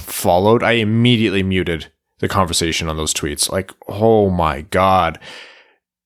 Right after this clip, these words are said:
You cannot draw any conclusions from a single game. I don't care whether you loved Mantha or hated him. What a stupid argument.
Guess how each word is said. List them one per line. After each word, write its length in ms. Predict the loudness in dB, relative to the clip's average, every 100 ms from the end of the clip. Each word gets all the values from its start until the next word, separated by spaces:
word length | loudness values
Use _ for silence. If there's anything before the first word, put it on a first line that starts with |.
| -20 -20 -6
You 260 | 0 0
cannot 760 | 0 0 0 2 2 2 0 -8
draw 520 | -8 0 4 4 4 0
any 300 | -2 0 -2
conclusions 680 | -4 -4 2 2 2 0 -4
from 200 | -4 -2
a 40 |
single 460 | 0 2 2 2 0
game. 320 | 2 0 0
I 80 | -2
don't 360 | 0 0 -2
care 280 | -2 0 2
whether 160 | 0 0
you 140 | -2
loved 260 | 0 0 0
Mantha 300 | 0 0 0
or 160 | 0
hated 340 | 0 -2 0 0
him. 220 | 0 -2 -6
What 280 | -6 0 2
a 80 | 2
stupid 680 | 0 -2 -2 0 0 0 0
argument. 540 | -2 -4 -10 -12